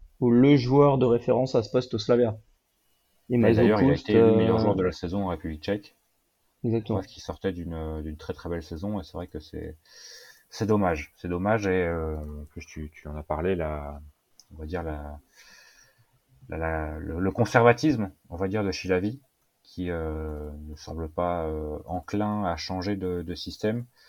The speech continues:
Speaker 2: Et donc, on, on pourrait, euh, effectivement se retrouver avec des joueurs, euh, notamment le poste d'ailier droit, un peu, euh, surexposé et, euh, un peu, un peu fatigué si, euh, la République tchèque venait à passer, euh, plusieurs tours, ce qu'on, ce qu'on souhaite, évidemment.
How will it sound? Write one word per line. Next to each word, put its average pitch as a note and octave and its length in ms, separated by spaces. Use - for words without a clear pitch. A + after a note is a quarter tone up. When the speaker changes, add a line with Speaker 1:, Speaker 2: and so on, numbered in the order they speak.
Speaker 2:
Et E2+ 100
donc, F2+ 220
on, F2 60
on E2 400
pourrait, F#2+ 360
euh, E2 220
effectivement E2+ 460
se - 140
retrouver F2 360
avec F2 100
des D#2+ 120
joueurs, F2 320
euh, D#2 180
notamment D#2+ 320
le E2+ 140
poste E2 240
d'ailier D#2+ 220
droit, F2+ 280
un E2 60
peu, F#2 140
euh, D#2+ 360
surexposé G#2+ 760
et, G#2 560
euh, D#2 340
un - 920
peu, F#2 100
un C#2 80
peu F#2 140
fatigué F2+ 500
si, G2 320
euh, D#2 100
la D#2 220
République E2 320
tchèque F#2+ 220
venait F#2 300
à E2+ 460
passer, F#2+ 360
euh, D#2 200
plusieurs G#2 380
tours, C3+ 240
ce - 60
qu'on, F#2+ 220
ce - 100
qu'on C3 120
souhaite, - 280
évidemment. E2+ 400